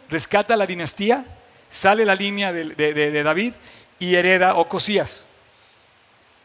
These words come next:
que era el hijo de este chavo. Nada más para aclarar, quiero decirte que cuando muere Acab, tenía tres hijos, dos hi-, hombres y una mujer. Hereda el mayor. Y este, este hombre muere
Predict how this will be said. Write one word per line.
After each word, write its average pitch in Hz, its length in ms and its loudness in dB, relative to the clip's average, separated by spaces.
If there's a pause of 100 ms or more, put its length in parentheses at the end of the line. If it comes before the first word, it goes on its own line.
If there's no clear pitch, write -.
(320)
que - 80 0
era 175 120 6
el 185 100 2
hijo 214 420 0
de 170 80 2
este 160 180 -8
chavo. 127 260 -4 (600)
Nada 196 80 -2
más 269 140 4
para 220 160 4
aclarar, 180 400 2
quiero 202 160 0
decirte 202 320 -2
que 165 340 -6 (760)
cuando 170 280 0
muere 214 220 2
Acab, 226 320 0 (440)
tenía 175 240 0
tres 185 260 -2
hijos, 208 460 -4 (160)
dos 151 260 -6
hi-, 170 120 -10 (100)
hombres 175 340 0
y 180 40 -10
una 170 100 -4
mujer. 175 420 -4 (520)
Hereda 170 280 -2
el 196 100 0
mayor. 185 460 2 (2250)
Y 180 160 2
este, 220 400 0
este 214 240 4
hombre 196 400 0
muere 208 680 0